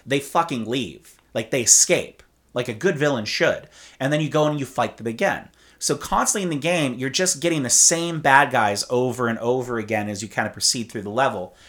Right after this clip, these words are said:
which I thought was kind of interesting in the gameplay itself. Um, like you said, Jeff, I like the ability to, like, call on other heroes to help you when shit gets real. And that was one of the things about the game that I remembered from a kid,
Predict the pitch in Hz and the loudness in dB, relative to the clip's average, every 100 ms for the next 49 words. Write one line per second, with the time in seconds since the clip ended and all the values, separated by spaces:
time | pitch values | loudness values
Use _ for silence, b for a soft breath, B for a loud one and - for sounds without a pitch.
0 | b - 170 156 - 190 - 190 151 151 | b -4 -2 0 0 0 0 0 -2 -4
1 | 151 147 - 131 117 113 - 127 110 123 | -6 -4 -4 -2 -2 -4 -4 -6 -2 -2
2 | 117 - 95 - - 101 67 - b b | -2 -4 -4 0 2 2 0 -12 b b
3 | b b - 127 123 113 107 - _ 143 | b b -2 2 4 4 -2 -10 _ -4
4 | 143 143 160 147 143 139 - 127 135 143 | 0 4 4 6 4 4 2 4 4 2
5 | - 139 127 131 131 131 - 147 123 113 | 0 0 4 4 2 -2 -2 -2 -2 -2
6 | - - 127 123 127 127 123 - 120 117 | -2 4 6 6 4 2 0 -4 -4 -4
7 | - 131 120 117 113 113 - 110 107 131 | -4 -2 0 2 0 -4 0 0 0 -2
8 | 143 147 b b - 110 - 131 - 120 | -4 -6 b b -4 -2 0 -2 -2 -2
9 | - 95 101 120 156 185 _ b b b | -2 -4 -4 -2 -4 -8 _ b b b
10 | b 135 139 131 185 208 190 190 180 160 | b 2 4 4 0 0 -2 -2 0 2
11 | 151 139 147 143 131 117 117 127 131 123 | 2 0 0 2 2 2 2 0 0 -4
12 | 104 95 - 185 92 113 | -6 -8 0 2 2 -2